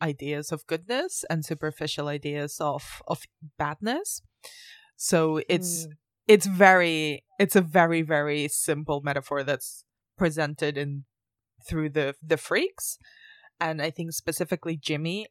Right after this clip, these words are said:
Speaker 1: and Dandy in this episode really emerge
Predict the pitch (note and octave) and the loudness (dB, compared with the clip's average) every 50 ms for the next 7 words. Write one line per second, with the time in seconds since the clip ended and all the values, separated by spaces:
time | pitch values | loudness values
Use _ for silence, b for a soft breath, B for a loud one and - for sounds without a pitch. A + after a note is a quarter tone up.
0 | _ - E3 D#3 D3+ D3 E3 D3+ D3+ D#3 E3 F3 E3+ G3 G3+ A3+ B3 B3 - - | _ -6 -6 -6 -6 -6 -4 -4 -4 -4 -6 -4 -4 -4 -2 -2 -4 -6 -6 -4
1 | E3 D#3 D3+ D#3 - - D3 D3+ - F3 - - - F#3 F#3+ G#3 A3 B3 A#3+ - | -2 -2 -2 -2 -2 -2 -4 -4 -4 -6 -6 -2 -2 0 0 0 0 -2 -4 -6
2 | E3 D#3 D#3+ E3 D#3+ D#3+ D3 D#3 D3+ D3 D3 D3 D3 - - - E3+ D#3 D#3 D#3 | -10 -6 -4 -2 -2 -2 -4 -4 -4 -4 -4 -4 -6 -6 -4 -4 -2 -2 -2 -2
3 | D3+ D3+ D3 D3 D3 D3 D3 C#3+ - | -2 -2 -2 -2 -2 -4 -4 -6 -8